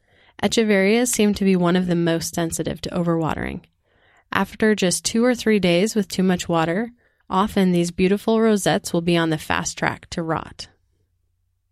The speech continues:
How to save an overwatered succulent. The best way to avoid overwatering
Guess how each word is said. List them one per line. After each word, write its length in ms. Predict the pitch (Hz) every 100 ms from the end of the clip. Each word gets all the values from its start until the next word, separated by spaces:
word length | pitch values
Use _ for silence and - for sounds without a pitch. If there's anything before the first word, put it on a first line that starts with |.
| _ _ _ _ _ _
How 260 | - 226 247
to 140 | 262
save 360 | 285 - 202 190
an 100 | 190 -
overwatered 640 | 190 190 180 165 165 160
succulent. 680 | - - - 50 - - - _ _ _ _ _ _ _ _ _ -
The 80 | 208
best 260 | 262 294
way 100 | 247
to 200 | 233 196
avoid 400 | 180 175 254 202
overwatering 840 | - 180 175 165 156 151 151 151 -